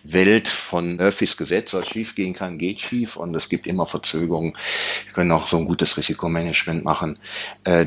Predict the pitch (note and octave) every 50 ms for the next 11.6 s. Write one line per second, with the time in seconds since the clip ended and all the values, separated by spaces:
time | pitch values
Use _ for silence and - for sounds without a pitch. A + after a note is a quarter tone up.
0 | - - F#2 F#2+ G#2+ A#2+ C3+ C#3+ C3 - - G2 G#2 F2+ F#2 G#2+ A#2+ A2+ - -
1 | A2+ G#2+ F#2 G2 G#2 G#2 G2 F2+ - G2 G2+ G2 G#2+ F#2+ F#2 F#2 F#2 F2+ F2+ F2+
2 | - - F2+ E2+ E2+ E2 - - _ - - - _ _ _ - - G2 - -
3 | - - D#2 - - C#2+ - - - _ - - C#2 C2 B1+ C2+ C#2 - - -
4 | A1 - - - - - - - - E2+ E2+ D#2 - - - E2 F#2 A2+ C3 C#3+
5 | C#3 - B2+ G#2+ F#2+ G#2 A#2 - - - - - F#2+ E2+ D2+ - G#2+ C3 D3+ D#3
6 | C3 - A#2 F#2 G#2 G2+ F#2 E2 - - G2 F#2+ G2+ G#2+ - B2+ C3 B2+ A#2 A#2+
7 | B2 A#2+ A#2 A#2+ B2 - B2+ B2 A#2+ A2 - - - - - - - - - -
8 | - - - G2 F#2 F#2+ G2+ G#2 - - G#2 F#2+ F2+ E2 - - - - G2 F#2+
9 | G2 A2 C3 C3+ - - - E3 F3 F#3 E3+ - - _ - _ _ _ - G#2
10 | G2+ G2 G#2 B2 C#3 - - D3+ C3 C3+ C#3 C3+ C3 C#3 A2+ A2+ - - - B2+
11 | A2+ A2 - - _ _ - D#3 D3 D#3 D3+ C#3+